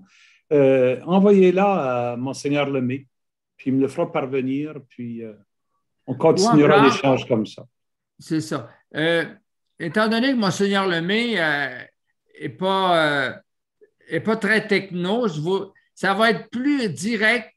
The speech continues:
Speaker 2: si vous l'envoyez au vicaire général.
Speaker 1: Bon.
Speaker 2: Envoyez-le à vicaire général, euh, au commercial diocèse trait d'union amos point org. Puis lui, il va, euh, le co-, il va le faire suivre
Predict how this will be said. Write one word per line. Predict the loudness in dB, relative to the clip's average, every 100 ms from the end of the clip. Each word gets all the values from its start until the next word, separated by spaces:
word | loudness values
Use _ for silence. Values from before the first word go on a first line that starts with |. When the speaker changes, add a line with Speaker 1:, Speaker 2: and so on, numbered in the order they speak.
| _ _ _
Speaker 2:
si | _ -6
vous | 0
l'envoyez | 0 0 -2 -2 -4 -2 -2 0
au | -2
vicaire | -6 -6 -6
général. | -6 -6 -4 -2 -2 -4 -8 -16 _ _
Speaker 1:
Bon. | 2 2 2
Speaker 2:
Envoyez-le | -6 -8 -4 -2 0 0
à | 0 0
vicaire | -2 -6 -4 -4
général, | -6 -8 -8 -4 -2 0 0 -2 -6
euh, | -6 -4 -2 -2 -4 -8 _ _ _ _ _ _
au | -6 -2
commercial | -2 0 -2 -4 -2 0 0 0
diocèse | -2 -6 -2 -2 -2 -6
trait | -6 -6
d'union | -6 -6 -2
amos | -2 -2 -4 -6 -8
point | -8 -6 -6
org. | -4 -2 -2 -4 -4 -4 -6 _ _ _ _ _
Puis | -4
lui, | -2 -2 -2 -2
il | -4
va, | -2 0 2 2 0
euh, | -2
le | -4
co-, | -4 -4 -2
il | -4
va | -4 -4
le | -4 -4 -6
faire | -6 -6 -6
suivre | -8 -12 -4 -4 -4 -6 -10